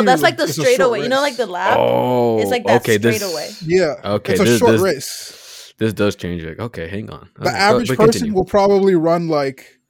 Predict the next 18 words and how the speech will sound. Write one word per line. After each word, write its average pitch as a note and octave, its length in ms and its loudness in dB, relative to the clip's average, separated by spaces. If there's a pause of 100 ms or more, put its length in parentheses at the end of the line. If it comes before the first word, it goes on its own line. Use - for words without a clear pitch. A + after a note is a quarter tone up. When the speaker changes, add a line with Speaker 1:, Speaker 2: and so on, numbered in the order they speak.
Speaker 1:
a D3 60 -4
hundred F3+ 300 -4
meters, F3+ 340 2
Speaker 2:
Fourteen. G#3 120 -6
Speaker 1:
maybe, G3 260 0
like, E3 480 -2
yeah, E3+ 260 0 (100)
fourteen, G#3+ 360 0
Speaker 2:
Fourteen - 20 -8
Speaker 1:
fifteen. G3 340 -2
Speaker 2:
seconds. - 160 2
Speaker 3:
Oh, C3+ 800 8 (120)
okay. C3 180 4
I B2 60 4
changed C3 180 0
my G#2+ 100 2
answer. G#2+ 280 -2
Yeah, G2 160 -4